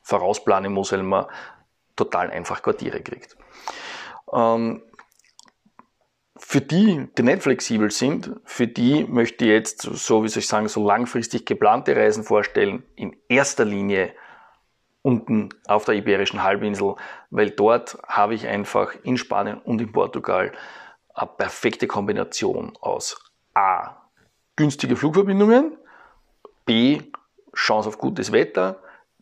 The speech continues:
C, eine einigermaßen gute Verleihinfrastruktur und D, leimende Motorradstrecken. Und da stelle ich euch jetzt die Destinationen im Süden der Iberischen Halbinsel vor und vielleicht wollt ihr das ein oder andere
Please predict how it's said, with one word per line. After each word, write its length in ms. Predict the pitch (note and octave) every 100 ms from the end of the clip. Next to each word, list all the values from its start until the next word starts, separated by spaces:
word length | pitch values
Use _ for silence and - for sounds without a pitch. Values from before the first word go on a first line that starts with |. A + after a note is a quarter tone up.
| _
C, 540 | - A#2+ A#2+ B2+ - -
eine 220 | G#2+ G#2
einigermaßen 560 | A2 B2+ A#2+ A2+ - A#2
gute 480 | C3 B2 A#2+ G#2 -
Verleihinfrastruktur 1400 | - - A2+ G2 G#2+ D3 D3 C3+ C3+ C3+ - B2 A#2 A2+ -
und 240 | A#2 -
D, 320 | G2 G2+ A2 - - - _ -
leimende 680 | - - - D3 - C#3+ - _ _ _ _
Motorradstrecken. 1000 | - F#2 F#2+ F2+ F2 - - E2+ - - - _ - _ _ _
Und 240 | - E2+
da 60 | A2
stelle 240 | - A#2+
ich 100 | A2+
euch 140 | A2 G#2+
jetzt 420 | G2+ - - - _ _ _ -
die 120 | E3+ E3 - - -
Destinationen 840 | G#2+ A2+ G#2+ - A2 A#2 A#2 A2 - - - _ _
im 160 | E3+
Süden 320 | E3+ C#3+ C3+ B2+
der 80 |
Iberischen 440 | A2 G#2 G#2 - -
Halbinsel 520 | G2 G#2+ G#2 G2 - _ _
vor 480 | - - C3+ F#3 E3 - - - -
und 280 | A2+ A2+ G#2+
vielleicht 440 | - - G#2 -
wollt 160 | G#2 A2
ihr 60 |
das 160 | - G2+
ein 160 | F#2
oder 220 | G2 F2+ -
andere 320 | F2+ G2+